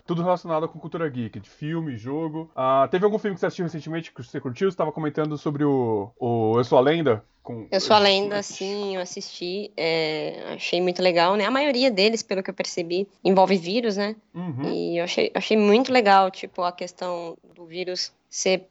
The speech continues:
Speaker 2: uma variação, como se fosse uma variação do sarampo, né? Um sarampo geneticamente alterado. E por ser um vírus que tem um, um fator de disseminação muito fácil, assim, né? Transmitido pelo ar.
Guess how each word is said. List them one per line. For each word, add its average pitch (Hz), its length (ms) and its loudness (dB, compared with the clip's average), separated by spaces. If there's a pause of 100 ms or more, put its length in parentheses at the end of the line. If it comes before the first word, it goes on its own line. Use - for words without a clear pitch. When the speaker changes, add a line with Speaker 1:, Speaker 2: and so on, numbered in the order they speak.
(140)
Speaker 2:
uma 196 120 2
variação, 208 420 2
como 254 160 -4
se - 80 -6
fosse 262 200 -4
uma 277 100 -2
variação 254 560 -2
do 190 80 -8
sarampo, 185 420 -4
né? 190 160 -6
Um 175 240 -6
sarampo 165 680 -2
geneticamente 160 640 2
alterado. 165 440 2 (140)
E 170 160 4
por 170 160 -2
ser - 140 2
um 190 100 6
vírus 185 340 0 (100)
que 180 120 -4
tem 185 220 6
um, 185 420 2 (100)
um 165 840 -4
fator 170 320 2
de 170 160 -2
disseminação 170 640 0 (340)
muito 208 280 -2
fácil, 180 480 4
assim, 180 280 -4
né? 175 220 -6
Transmitido 160 500 -6
pelo 185 240 2
ar. 175 200 4